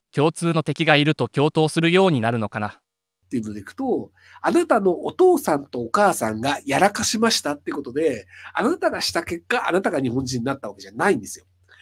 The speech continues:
Speaker 2: お父さんとお母さんがやらかしたから日本人になっただけなんですよ。なので、人として、じゃあいくつか知らんけど、二十か三十か四十か知らんけど、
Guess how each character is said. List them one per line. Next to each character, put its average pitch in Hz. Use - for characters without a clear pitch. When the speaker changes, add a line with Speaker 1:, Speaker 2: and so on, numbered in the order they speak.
Speaker 2:
お 180
父 392
さ 254
ん -
と 156
お 151
母 170
さ 139
ん 139
が 190
や 151
ら 277
か 285
し -
た 294
か 349
ら -
日 226
本 165
人 180
に 147
な 127
っ -
た -
だ -
け 165
な 131
ん -
で -
す -
よ。 -
な 330
の 311
で、 285
人 -
と 359
し -
て、 285
じ 190
ゃ 165
あ -
い 190
く 226
つ -
か -
知 147
ら 208
ん 190
け 127
ど、 117
二 135
十 139
か 131
三 127
十 113
か 104
四 135
十 123
か -
知 135
ら 135
ん 117
け 120
ど、 175